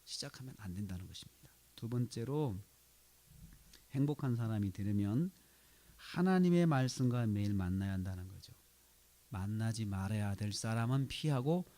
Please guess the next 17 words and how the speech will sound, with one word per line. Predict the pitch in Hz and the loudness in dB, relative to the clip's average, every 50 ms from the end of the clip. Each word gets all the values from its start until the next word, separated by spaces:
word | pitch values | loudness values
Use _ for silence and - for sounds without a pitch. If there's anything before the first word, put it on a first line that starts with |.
| - - - - - - | -20 -20 -20 -20 -14 -6
꼭 | - 139 135 120 | -2 -2 0 0
만나야 | 98 90 92 98 104 104 107 110 110 107 107 104 | 0 0 0 -2 -2 0 0 0 0 0 0 -2
될 | - 117 117 120 120 117 117 - - - - | -2 -2 0 0 0 -2 -4 -8 -14 -20 -10
분은 | - 110 113 120 139 156 143 | -6 -2 0 0 0 0 0
만나야 | 101 95 90 92 98 104 104 95 | -2 -2 -2 -2 0 0 0 0
되는데 | 98 98 104 98 98 98 98 107 139 185 202 - - - - - - - - - | 0 0 2 2 2 2 0 0 -2 -2 -2 -6 -12 -20 -20 -20 -20 -20 -20 -20
하나님의 | - - - 160 156 156 156 151 151 139 139 139 131 | -18 -10 -4 -2 0 2 4 4 4 4 4 2 2
말씀과, | 120 104 98 95 - - 95 92 98 92 | 2 0 -2 -4 -4 -6 -6 -6 -6 -8
그래서 | 98 98 101 98 - 101 101 104 | -8 -6 -6 -6 -6 -6 -4 -4
여호와의 | 104 101 110 110 110 107 104 | -4 -2 -2 -2 -2 -2 0
율법, | 104 104 110 - - - 107 95 90 - - - - - - - - - - - - - | 0 0 -2 -2 -4 -6 -4 -4 -6 -8 -12 -18 -20 -20 -20 -20 -20 -20 -20 -20 -20 -20
그다음에 | - - 92 92 95 95 | -16 -12 -10 -8 -8 -8
그의 | - - - 110 110 104 104 101 | -8 -6 -4 -2 -2 -2 0 0
율법 | 104 107 107 104 - - 107 98 90 - - - - | 0 0 -2 -2 -4 -6 -4 -4 -4 -6 -10 -12 -10
이렇게 | - 107 - - - | -8 -8 -8 -8 -10
표현되어 | - - - 165 151 131 107 104 | -10 -6 -4 -2 -2 -2 -2 -2
있는 | 95 95 92 98 110 127 131 107 90 | -4 -4 -4 -2 0 0 0 0 -2